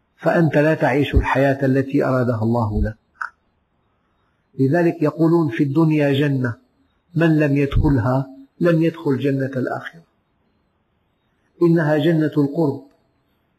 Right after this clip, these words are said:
إنها جنة الطاعة، إنها جنة العمل الصالح. يومئذ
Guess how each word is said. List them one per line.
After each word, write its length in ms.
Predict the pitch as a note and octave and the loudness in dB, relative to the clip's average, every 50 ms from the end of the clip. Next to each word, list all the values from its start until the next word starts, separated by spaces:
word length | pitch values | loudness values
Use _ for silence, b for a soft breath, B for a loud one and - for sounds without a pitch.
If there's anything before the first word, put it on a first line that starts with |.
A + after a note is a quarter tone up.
| _ _ _ | _ _ _
إنها 360 | E3 D#3 D3+ D#3 D3 C#3 C#3 C3+ | 0 2 2 2 2 2 0 0
جنة 360 | C3+ D3 D3+ C#3+ C#3 C3+ C#3 C3+ | 0 0 0 0 0 -2 -2 -2
الطاعة، 720 | B2+ B2 - - D3+ C#3 A#2+ G2 G2+ A#2 - - - _ _ _ _ _ _ _ _ _ _ E3 | -4 -4 -4 -4 -2 -2 -2 -2 -4 -6 -8 -12 -18 _ _ _ _ _ _ _ _ _ _ -2
إنها 360 | E3 D#3 D#3 D3+ C3+ C#3 C#3 | 0 0 2 0 2 0 0
جنة 340 | B2+ D3+ D#3 D3 C#3+ C#3 - C3+ | 0 0 0 0 0 0 0 0
العمل 460 | C3+ B2 G2+ A2+ C3 B2+ B2 A#2 A#2+ | 0 0 0 0 0 0 0 0 0
الصالح. 720 | A2+ A#2 - - A#2 A2+ A2+ G#2+ A2+ G#2+ - - - - _ _ _ _ _ _ _ _ _ _ _ _ _ _ _ _ _ _ _ _ _ _ _ _ _ _ _ _ _ _ _ _ _ _ _ _ _ _ _ _ _ _ _ _ _ _ _ _ _ _ B B B B B B B B _ - | -2 -4 -6 -4 -2 -2 -2 -4 -8 -12 -14 -18 -20 -20 _ _ _ _ _ _ _ _ _ _ _ _ _ _ _ _ _ _ _ _ _ _ _ _ _ _ _ _ _ _ _ _ _ _ _ _ _ _ _ _ _ _ _ _ _ _ _ _ _ _ B B B B B B B B _ 2
يومئذ 840 | D3+ D3 C#3+ D3+ F3+ F#3 F#3+ F#3 D#3+ C3+ E3+ E3+ E3 E3 E3+ E3+ | 2 4 4 2 0 0 2 0 2 2 2 0 0 0 -2 -6